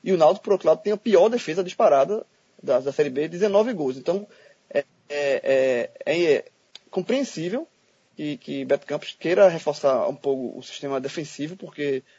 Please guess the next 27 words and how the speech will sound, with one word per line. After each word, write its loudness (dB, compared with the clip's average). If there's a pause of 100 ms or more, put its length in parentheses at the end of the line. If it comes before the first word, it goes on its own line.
(200)
realmente -4
tem -10
sido -12
uma -4
peneira -2
nessa, -6
nessa -14
Série -8
B. -6 (540)
E 0
aí 6
você -6
coloca 0 (220)
três -4
volantes, 0 (400)
e -6
Giovani 2
vai -2
ficar -6
com -16
toda -4
a -4
sobrecarga 0
de, -6
de -4
armação -2
aí. -6